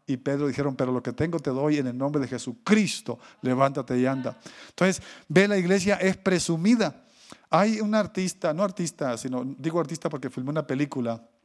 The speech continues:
La cruz y el puñal, pero su autor, David Wilkerson. David Wilkerson, él trabajaba con las familias y pandilleros de la ciudad de Nueva York,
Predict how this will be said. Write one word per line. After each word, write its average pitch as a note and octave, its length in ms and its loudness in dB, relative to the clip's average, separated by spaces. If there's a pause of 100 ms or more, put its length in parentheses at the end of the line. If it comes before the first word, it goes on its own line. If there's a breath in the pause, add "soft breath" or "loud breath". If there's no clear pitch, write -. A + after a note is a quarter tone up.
La A#2+ 180 0
cruz C#3+ 240 -8
y D3 60 -4
el B2 100 -2
puñal, C3 320 -2
pero B2 200 -4
su B2 180 -4
autor, C3 560 -4
David C3 560 -4
Wilkerson. B2+ 680 -6 (840 loud breath)
David G3+ 520 0 (720)
Wilkerson, E3 580 -2
él F3+ 140 0
trabajaba F3 440 0
con E3 180 -2
las C#3+ 120 0
familias D#3+ 720 -4
y - 40 -14
pandilleros C#3 520 -4
de C#3 100 -2
la B2+ 100 0
ciudad C3 240 -2
de D3 80 2
Nueva B2+ 260 0
York, D3 340 0